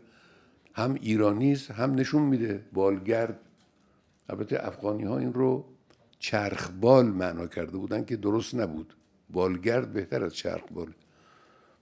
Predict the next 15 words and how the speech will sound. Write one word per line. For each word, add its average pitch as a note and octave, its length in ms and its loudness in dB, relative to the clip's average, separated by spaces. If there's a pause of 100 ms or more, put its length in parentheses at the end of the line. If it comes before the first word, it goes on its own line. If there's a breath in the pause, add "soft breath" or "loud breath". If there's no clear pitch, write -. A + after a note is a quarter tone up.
بالگرد، G#2 600 -2 (220)
ما C#3+ 380 0
از B2 180 0
این D#3+ 120 2
کارا D3+ 220 2
خیلی F3+ 280 0
زیاد C3 300 0
می‌کنیم. A2 360 -4
من C#3+ 180 0
تو C#3+ 180 -2
همین C#3 260 0
نوشته‌هایی B2 720 0
که C3 120 -4
از A2+ 140 -2
آقایون A2+ 500 -2